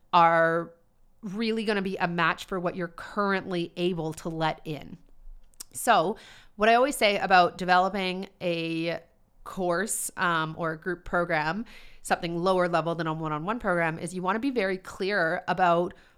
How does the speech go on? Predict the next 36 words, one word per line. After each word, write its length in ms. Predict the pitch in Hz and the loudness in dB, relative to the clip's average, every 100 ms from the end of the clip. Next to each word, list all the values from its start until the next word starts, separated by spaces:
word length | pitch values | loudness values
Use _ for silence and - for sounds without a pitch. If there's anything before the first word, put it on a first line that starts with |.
| - | -18
what 680 | 180 175 190 208 269 - - | -12 -4 4 4 4 -2 -10
the 160 | 226 220 | -6 -4
intended 840 | 202 - - 190 202 220 226 233 - - | -4 -6 -6 -6 -4 -2 -2 -4 -6 2
outcome 500 | 196 196 - 190 185 | 2 2 -2 -4 -2
is, 320 | 170 180 233 | -4 -4 -4
where 220 | 190 196 240 | -2 -2 -2
people 320 | 294 320 311 | -4 -4 -2
are 140 | 269 | -2
coming 460 | - - 208 196 190 | -4 -6 -4 -4 -6
in 420 | - 165 180 262 - | -4 -4 -4 -10 -12
to 120 | - 214 | -10 -6
your 380 | 196 190 185 | -4 -2 -2
container 680 | - 196 180 175 175 202 294 - _ 196 | -4 -8 -6 -4 -4 -4 -6 -12 _ 2
at 240 | 190 302 | 2 2
in 120 | 190 | -4
terms 240 | 175 165 170 | -6 -6 -6
of 140 | 160 | -2
their 280 | 156 151 147 - _ _ | 0 0 -2 -12 _ _
current 320 | - 208 208 | -2 0 0
experience, 600 | 190 - 190 180 170 170 | -4 -6 -2 0 0 -2
the 80 | 170 | -6
things 200 | 180 190 | -6 -6
that 100 | - | -4
they're 120 | 185 | -6
struggling 420 | 175 180 170 165 | -2 -2 0 -2
with, 160 | 165 160 | -4 -6
the 60 | |
things 180 | 165 190 | -8 -8
that 80 | 185 | -8
they 120 | 190 | -6
really, 260 | 180 175 175 | -4 -4 -4
really 180 | 170 160 | -4 -6
desire 440 | 170 165 160 165 | -6 -4 -2 -4
a 60 | 151 | -6
solution 560 | - 147 202 202 202 | -8 -6 -4 -4 -8
for, 360 | 196 202 196 | -6 -2 -2